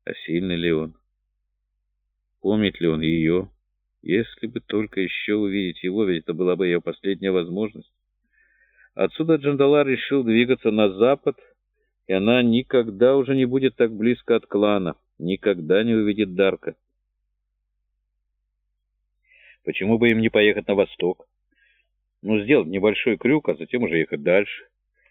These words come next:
Если бы они поехали по северному берегу моря, то через несколько дней добрались бы до полуострова. Ведь Джандалар как-то говорил, что готов ехать с ней,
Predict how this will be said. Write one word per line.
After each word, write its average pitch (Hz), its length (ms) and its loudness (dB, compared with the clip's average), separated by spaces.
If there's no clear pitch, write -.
Если 87 180 -12
бы 113 80 4
они 113 120 2
поехали 110 420 2
по 110 140 -2
северному 101 440 2
берегу 104 360 2
моря, 135 280 2
то - 80 -20
через 82 220 -8
несколько 107 300 -2
дней 131 160 0
добрались 131 460 0
бы 90 100 -2
до 87 220 2
полуострова. 85 600 0
Ведь 90 140 -4
Джандалар 101 380 2
как-то 101 280 -2
говорил, 95 340 2
что - 140 -8
готов 92 300 0
ехать 104 280 -2
с - 60 -20
ней, 101 260 0